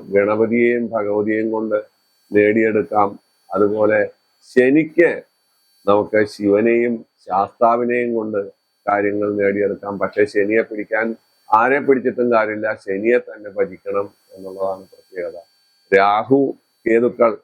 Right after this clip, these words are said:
അവരെക്കുറിച്ച് പറയാഞ്ഞത് എന്തെന്ന് ചോദിച്ചാൽ അവർക്ക് പ്രത്യേക ഗ്രഹങ്ങളോ സ്ഥാനങ്ങളോ ഒന്നുമില്ല.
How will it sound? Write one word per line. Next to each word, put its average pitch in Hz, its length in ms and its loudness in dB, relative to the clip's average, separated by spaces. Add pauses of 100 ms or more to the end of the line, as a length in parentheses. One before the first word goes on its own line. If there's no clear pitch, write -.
(580)
അവരെക്കുറിച്ച് 113 460 0
പറയാഞ്ഞത് 117 540 0
എന്തെന്ന് 120 340 -2
ചോദിച്ചാൽ 113 480 0 (540)
അവർക്ക് 107 420 2
പ്രത്യേക 131 440 0
ഗ്രഹങ്ങളോ 123 560 -2
സ്ഥാനങ്ങളോ 127 540 -2
ഒന്നുമില്ല. 131 320 0